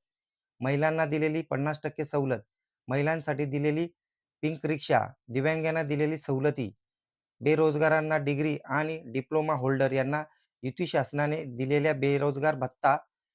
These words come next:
शेतकऱ्यांना सात एचपी पर्यंत दिलेली विजेची सवलत, एक रुपयात दिलेला पीक विमा, बाळासाहेब ठाकरे यांच्या नावावर दिलेली मोफत आरोग्य सेवा,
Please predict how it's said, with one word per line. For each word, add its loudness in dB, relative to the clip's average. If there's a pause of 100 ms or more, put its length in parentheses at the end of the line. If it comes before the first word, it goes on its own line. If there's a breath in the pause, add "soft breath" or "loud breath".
(220)
शेतकऱ्यांना 2
सात 4 (160)
एचपी -4
पर्यंत 2
दिलेली 0
विजेची -4
सवलत, 0 (600)
एक 0
रुपयात 2
दिलेला 2
पीक -6
विमा, 0 (320)
बाळासाहेब 2
ठाकरे 0
यांच्या -2
नावावर 0 (480)
दिलेली 2
मोफत 0
आरोग्य 0
सेवा, 0